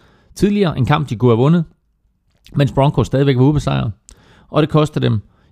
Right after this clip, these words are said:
i kampen, øh, mod Arizona Cardinals, hvor de kunne have, øh, de var inden for field goal afstand og kunne måske have udlignet. De to kampe taber de begge to, fordi Bridgewater fumbler til sidst, fordi han holder bolden for længe. Det gjorde han også imod Bears.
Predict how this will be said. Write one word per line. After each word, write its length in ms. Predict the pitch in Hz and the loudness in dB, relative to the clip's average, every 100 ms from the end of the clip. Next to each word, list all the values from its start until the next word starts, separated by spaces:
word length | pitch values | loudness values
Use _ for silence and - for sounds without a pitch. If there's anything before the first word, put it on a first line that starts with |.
| - | -4
i 100 | 143 | -2
kampen, 520 | 139 123 117 104 95 _ _ - | 0 0 -2 -4 -4 _ _ -8
øh, 440 | 117 110 107 101 98 - - | -4 -2 -4 -6 -8 -12 -4
mod 340 | 117 120 110 | 0 2 2
Arizona 380 | 110 107 120 110 | -2 -2 -2 -2
Cardinals, 560 | 135 175 180 165 - - | 0 0 -2 -4 -8 -6
hvor 100 | 120 | -4
de 100 | 117 | -2
kunne 200 | 117 104 | 0 2
have, 240 | 104 98 101 _ - | 2 0 -4 _ -6
øh, 280 | 110 107 104 - - - - | -4 -2 -6 -12 -18 -16 -6
de 60 | 113 | -2
var 100 | 123 | 0
inden 140 | 123 | 0
for 80 | 117 | -2
field 160 | 135 123 | -2 0
goal 140 | 110 | 0
afstand 220 | 110 117 | -2 -4
og 80 | 104 | -4
kunne 100 | 110 | -4
måske 180 | 104 117 | -4 -2
have 120 | 101 | 0
udlignet. 320 | 98 95 98 - | 0 -2 -6 -2
De 80 | 185 | 0
to 180 | 180 180 | 2 0
kampe 240 | 139 147 | 0 -2
taber 260 | 147 156 127 | -2 -2 0
de 60 | |
begge 200 | 117 131 | -2 -4
to, 300 | 123 120 117 _ _ _ | -2 -6 -6 _ _ _
fordi 220 | - 131 113 | -4 -2 0
Bridgewater 420 | 123 - 120 110 | 0 0 -2 -2
fumbler 300 | 120 123 120 | -2 -2 -4
til 140 | 95 | -4
sidst, 180 | 110 120 | -6 -4
fordi 100 | 117 | -4
han 80 | 107 | -2
holder 200 | 110 110 | -2 -2
bolden 280 | 104 113 104 | -4 -6 -8
for 120 | 101 | -8
længe. 200 | 101 104 - - - - - | -6 -8 -10 -20 -20 -12 -6
Det 160 | 151 | -4
gjorde 280 | 131 175 190 | -2 -2 0
han 140 | 156 123 | 0 0
også 220 | 123 127 | 0 0
imod 180 | 113 107 | 0 0
Bears. 480 | 107 101 95 - | -2 -4 -8 -16